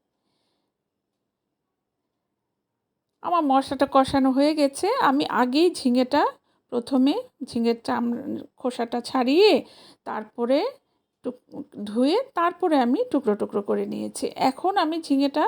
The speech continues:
মশলার সাথে দিয়ে দিলাম। এটাকে একটু সামান্য একটু পানি দিয়ে কষিয়ে নিচ্ছি এবং ঝিঙা থেকে কিন্তু অনেক পানি উঠবে। আর মশলার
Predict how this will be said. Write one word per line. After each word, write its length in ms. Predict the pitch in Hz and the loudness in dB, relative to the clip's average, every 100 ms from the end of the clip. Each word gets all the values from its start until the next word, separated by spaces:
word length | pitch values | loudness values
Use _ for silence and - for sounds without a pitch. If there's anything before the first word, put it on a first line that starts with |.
| 539 | 0
মশলার 320 | 294 220 - 214 | -2 -2 -8 -8
সাথে 260 | 214 226 | -8 -8
দিয়ে 240 | 214 240 247 | -6 -4 -2
দিলাম। 320 | 269 277 381 - - - - _ | 0 0 0 -4 -20 -20 -20 _
এটাকে 240 | 427 415 | -4 -2
একটু 220 | 403 415 494 539 _ _ - - | -2 0 0 0 _ _ -20 -20
সামান্য 400 | - 370 381 392 427 | -10 -6 -4 -4 -6
একটু 180 | - 330 | -6 -4
পানি 300 | 294 254 262 | -2 -2 -2
দিয়ে 200 | 277 359 - | -2 -4 -4
কষিয়ে 300 | 269 - 254 | -4 -2 -2
নিচ্ছি 360 | 247 254 - | -2 -4 -4
এবং 380 | 381 302 233 247 277 262 240 | -2 -2 -2 0 0 -2 -6
ঝিঙা 240 | 226 254 262 | -4 0 0
থেকে 200 | 302 320 | 0 -4
কিন্তু 180 | 349 392 | -4 -4
অনেক 240 | 381 392 - | -4 -4 -8
পানি 240 | 240 214 208 | -6 -4 -6
উঠবে। 320 | - 247 220 254 _ _ _ _ _ _ _ _ _ _ _ | -8 -6 -8 -8 _ _ _ _ _ _ _ _ _ _ _
আর 120 | 302 311 | -4 0
মশলার 440 | 302 302 330 | 0 0 -2